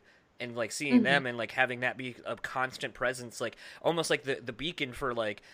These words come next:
Speaker 1: this is what some of the hardcore bands can, the level they can get to. And it's like,
Speaker 2: Yeah.
Speaker 1: well, I mean, I, I don't remember her name off the top of my head, but
Speaker 2: I think it's Can-, I think
Speaker 1: I think,
Speaker 2: Candace
Speaker 1: yeah,
Speaker 2: is
Speaker 1: I think it's Candace, yeah.
Speaker 2: Yeah.
Speaker 1: But, I mean, it's like, you know, you had, you know, Candace from Walls of Jericho, and then it's like when I lived in Lansing,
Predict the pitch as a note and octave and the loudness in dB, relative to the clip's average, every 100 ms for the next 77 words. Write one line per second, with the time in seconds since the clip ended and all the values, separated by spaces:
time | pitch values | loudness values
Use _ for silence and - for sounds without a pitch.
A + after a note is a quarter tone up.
0 | - - _ A#2+ F#3+ A3+ G3 G3+ - - | -20 -20 _ 2 2 2 2 2 2 0
1 | F3 D3 D3+ E3+ E3+ C#3+ B2+ B2+ A2+ - | 2 4 6 6 4 2 2 0 -2 -6
2 | - D#3 D3+ A2 C#3 C#3+ D3 B2+ A#2 - | 0 0 0 -2 4 6 6 2 0 0
3 | D3 C3 A#2 C#3+ - F2+ F2+ - - A#2 | -2 -2 -4 -4 -6 -10 -12 -16 -8 -2
4 | C3+ C3 - D#3 D3 - - G#2+ B2+ C3+ | -2 2 6 6 6 2 -14 2 2 4
5 | C3+ A#2 - _ _ - F#2+ - B2+ C3+ | 0 -6 -14 _ _ -16 -10 -6 -2 -2
6 | C#3+ B2+ B2+ B2 A#2+ A#2 A#2+ A2 A2+ B2+ | -2 -2 -2 0 -2 -2 -2 -2 -2 -2
7 | G#2+ G2+ A#2 G#2+ G#2 _ _ _ _ _ | -2 -2 -2 -2 -8 _ _ _ _ _
8 | _ - D#4+ - - F#3 F3+ G3 C4 C4+ | _ 8 8 6 4 6 8 4 4 2
9 | E3 F#3 F#3 G#3 D3+ B2 A2 B2+ C#3+ B2+ | 8 10 10 8 6 6 4 0 0 -2
10 | - A#2 G#2+ A2+ A#2+ C3+ C3 - - D3+ | -6 -8 -6 0 8 8 8 0 -4 2
11 | D3+ D3+ D3 D#3+ C#3+ C#3 C3 C3 C3+ C#3 | 2 2 0 -2 -2 0 0 0 4 6
12 | C#3 C3+ A#2 - C3 A#2 A2 - D#3 D3+ | 6 4 -2 -12 -6 -4 -4 0 0 0
13 | D3 C#3 C#3 A#2+ C#3+ D3 C3+ A#2 A2 A#2+ | 0 4 4 4 4 4 4 0 -2 -2
14 | B2 B2 B2 B2 B2+ C3+ A#2+ G#2+ C3 D3+ | -4 -2 0 2 2 2 0 0 0 0
15 | B2+ G#2+ | -2 -6